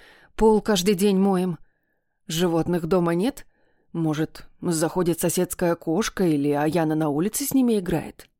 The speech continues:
«Да нет, она и на улице-то почти не бывает. Всё время болеет». «А вот это плохо»,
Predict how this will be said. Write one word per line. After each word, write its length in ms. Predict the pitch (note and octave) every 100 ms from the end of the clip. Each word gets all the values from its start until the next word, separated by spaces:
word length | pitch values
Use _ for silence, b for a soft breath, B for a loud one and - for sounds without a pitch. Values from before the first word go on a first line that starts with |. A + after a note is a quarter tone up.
| _
«Да 260 | F3+ E3+ E3
нет, 320 | D#3+ F3 G3+
она 220 | D#3+ D#3+
и 20 | E3+
на 140 | F3
улице-то 460 | E3+ A#3 - - A#3
почти 320 | A#3 - A3
не 100 | G#3
бывает. 460 | A3 G#3 E3 D#3+ B B B B B
Всё 240 | - F#3
время 320 | E3 F3 E3+
болеет». 640 | D#3 D#3+ D#3 G#3 F#3+ - _ _ _ _ _ _ -
«А 160 | G#3
вот 200 | A#3 C4+
это 220 | - - C#4
плохо», 800 | - F#3+ E3+ F#3 - D#3 D3